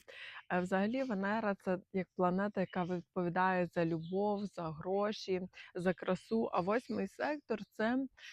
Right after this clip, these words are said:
взагалі, е, м, дохідний сектор. <clears throat> Що це означає? Тобто, е, це не так, коли ми ходимо на роботу і заробляємо гроші. Це коли в нас є додаткові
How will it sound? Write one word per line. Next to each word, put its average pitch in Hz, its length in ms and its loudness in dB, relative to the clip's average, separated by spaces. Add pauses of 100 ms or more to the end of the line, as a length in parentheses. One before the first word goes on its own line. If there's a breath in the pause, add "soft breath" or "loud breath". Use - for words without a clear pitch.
(120 loud breath)
взагалі, 202 600 4 (320)
е, 208 60 4 (180)
м, 180 180 -2 (800)
дохідний 190 800 2
сектор. - 600 -4 (180)
<clears throat> 254 480 12
Що 220 220 4
це 220 120 2
означає? 214 640 4
Тобто, 196 360 4 (720 loud breath)
е, 196 280 8 (320)
це 247 380 6
не 226 280 8 (280)
так, 330 280 6 (280)
коли 240 280 8
ми 233 140 4
ходимо 214 420 4
на 208 120 4
роботу 220 400 4
і 185 100 4
заробляємо 196 600 2
гроші. 190 400 0 (480 loud breath)
Це 240 180 2
коли 233 480 4 (360 loud breath)
в 196 40 4
нас 220 360 4
є 208 140 6
додаткові 214 800 4